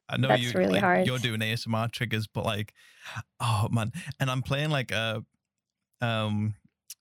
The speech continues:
Speaker 1: uh, a harder version of the game as well.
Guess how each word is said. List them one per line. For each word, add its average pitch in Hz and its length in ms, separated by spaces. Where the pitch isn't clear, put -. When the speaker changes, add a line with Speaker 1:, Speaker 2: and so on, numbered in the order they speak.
Speaker 1:
uh, - 300
a - 100
harder 120 420
version 117 440
of 117 100
the 117 80
game 117 440
as 113 160
well. 127 400